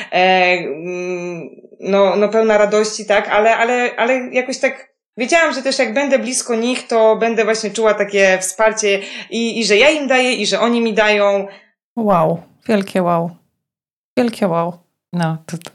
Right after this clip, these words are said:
Speaker 3: mega empatia w każdą stronę. Tak, takie mam wrażenie, że jak na ciebie patrzę, to, to ty myślisz o wszystkich dookoła. Gdzieś tam jest Dominika, ale,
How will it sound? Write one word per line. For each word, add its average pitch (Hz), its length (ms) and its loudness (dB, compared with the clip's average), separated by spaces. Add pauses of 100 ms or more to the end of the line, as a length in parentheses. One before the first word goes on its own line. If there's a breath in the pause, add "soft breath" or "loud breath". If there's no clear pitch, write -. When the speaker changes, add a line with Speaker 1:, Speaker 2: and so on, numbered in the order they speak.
Speaker 3:
mega 170 280 2
empatia 160 500 0
w 143 80 -14
każdą 151 340 -8
stronę. 147 500 -6
Tak, 160 180 -6
takie 170 300 -2
mam 156 160 2
wrażenie, 147 400 -2
że 147 100 -6
jak 147 200 -6
na 165 100 -2
ciebie 185 220 2
patrzę, 190 400 -2
to, 180 100 -2 (520 loud breath)
to 214 140 2
ty 196 140 0
myślisz 185 480 0
o 170 220 0
wszystkich 180 500 -4
dookoła. 165 540 2
Gdzieś 196 200 -2
tam 269 180 2
jest 262 220 0
Dominika, 208 540 0
ale, 262 420 0